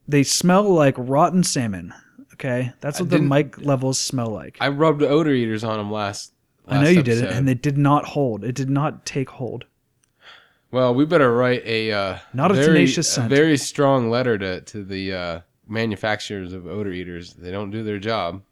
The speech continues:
Speaker 1: No, and we spent more of the budget on the odor eaters. You had, like, six boxes of them, and you opened them all up and let the, let, just let them air out the last week, and now they're all just, like, it smelled a lot like odor eaters. Let's put it this way. My apartment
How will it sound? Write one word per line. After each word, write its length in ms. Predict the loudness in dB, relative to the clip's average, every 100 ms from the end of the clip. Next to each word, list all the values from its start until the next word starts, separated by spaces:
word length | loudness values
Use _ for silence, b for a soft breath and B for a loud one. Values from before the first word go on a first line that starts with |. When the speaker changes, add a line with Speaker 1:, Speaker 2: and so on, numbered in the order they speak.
| _
Speaker 1:
No, 240 | 2 4 4
and 160 | 4 2
we 80 |
spent 440 | 2 0 2 2 -2 -10
more 360 | -2 0 4 2
of 80 |
the 80 | 2
budget 280 | 0 0 2
on 120 | 2
the 100 | 2
odor 200 | 4 6
eaters. 240 | 4 2 0
You 80 | 0
had, 320 | 0 0 -2
like, 160 | -4
six 260 | -4 -6 -6
boxes 440 | 0 0 0 -2 -4
of 120 | -2
them, 280 | -2 -4 -6 _ _ _ _ _ _ _ _ -6
and 120 | 2
you 140 | 4 6
opened 260 | 6 4
them 140 | 4 6
all 140 | 6
up 160 | 6 4
and 120 | 2
let 200 | 2 2
the, 80 | 0
let, 200 | 0 0
just 220 | -2 0
let 220 | 0 2
them 100 | 0
air 240 | 2 4 4
out 300 | 4 2 -2
the 120 | -2
last 260 | 0 0 2
week, 180 | 2
and 140 | 2 2
now 100 | 2
they're 220 | 2 2
all 340 | 6 6 6
just, 260 | 2 -2 -4
like, 240 | -6 -8 _ -2
it 160 | 0 0
smelled 460 | 0 4 6 6
a 40 | 6
lot 240 | 6 4
like 160 | 2 2
odor 200 | 4 6
eaters. 180 | 6 4
Let's 160 | -2 0
put 120 | 0
it 40 |
this 160 | 0 -4
way. 200 | -6 -6
My 160 | -2 -2
apartment 560 | 2 2 2 0 -2